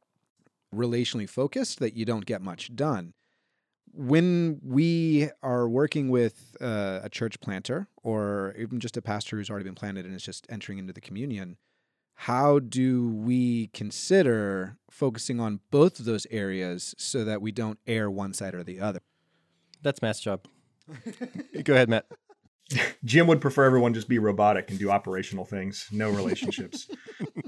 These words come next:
Speaker 3: Uh, yeah, that's certainly something we're thinking about. And I, my mind goes back, uh, 'cause it's really been helpful for me personally.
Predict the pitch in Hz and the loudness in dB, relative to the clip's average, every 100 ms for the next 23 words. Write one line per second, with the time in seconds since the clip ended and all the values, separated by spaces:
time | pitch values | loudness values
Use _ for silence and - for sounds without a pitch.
0 | - 123 113 101 98 - _ - 147 135 | 4 6 8 6 2 -4 _ -2 6 8
1 | 123 156 - 143 147 127 139 127 113 110 | 8 6 8 6 8 6 4 2 0 0
2 | 120 113 117 110 113 107 - - 117 113 | 0 0 2 6 8 8 4 0 2 4
3 | 107 104 _ 160 156 143 131 156 185 143 | 2 -2 _ -6 0 0 4 4 8 6
4 | 131 120 123 120 113 - - _ - 123 | 6 4 6 6 6 0 -16 _ -2 2
5 | 113 107 131 127 196 120 104 127 120 113 | 2 2 0 4 6 6 4 2 0 -2
6 | - 104 107 107 - 113 - 104 101 95 | -4 -2 0 -2 -2 -2 -2 -4 -2 -2
7 | 98 | -4